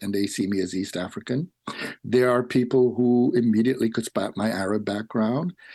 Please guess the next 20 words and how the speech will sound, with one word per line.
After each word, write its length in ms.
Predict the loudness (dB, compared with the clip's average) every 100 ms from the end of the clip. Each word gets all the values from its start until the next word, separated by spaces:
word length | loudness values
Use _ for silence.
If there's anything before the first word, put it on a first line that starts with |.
| -10
And 180 | -2 0
because 320 | 2 2 2
I 120 | 4 4
am 200 | 6 4
Jewish, 600 | 2 -2 -2 -6 -10 -2
there 140 | 0
are 60 | 2
people 340 | 2 0 2
who 140 | 2 2
are, 120 | 0
but, 240 | 0 -2 -2
and 180 | 0
it's 120 | 0 2
not 140 | 0
just 240 | 0 -4
about 280 | -4 -4 -4
looks, 380 | -4 -4 -4 -8
it's 180 | -6 -4
about 420 | -2 -2 -4 -6
also 600 | -6 -6 -4 -2 -2 -4